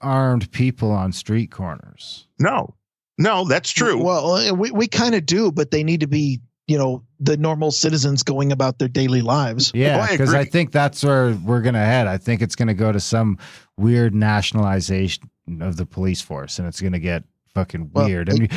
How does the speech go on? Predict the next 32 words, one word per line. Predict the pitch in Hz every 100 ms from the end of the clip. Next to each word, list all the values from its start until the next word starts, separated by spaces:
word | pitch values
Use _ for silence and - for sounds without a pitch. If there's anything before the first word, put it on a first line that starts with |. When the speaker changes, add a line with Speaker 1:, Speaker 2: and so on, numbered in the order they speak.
| 180
Speaker 1:
we're | 120
gonna | 120 127
lose | 120 120 139 123
the | 120
system | 113 - 135 - 127
where | 117
you | 113 110
guys | 113 104 -
have | 113 110 95
where | 104 95
sheriffs | - 113 110 107 -
are | 101
actually | 101 104 - 104
elected | 95 98 107 - 104
by | 87 101
the | 85
people | - 107 95
in | 98 95
the |
counties. | 90 107 104 104 104 101
Or, | 92 92
I | 98
mean, | 107 101
I | 101
don't | 104
know | 104
exactly | 92 87 104 104 113
how | 107 113
that | 113 95
works, | 120 151 -
but | - 113 101
it | 82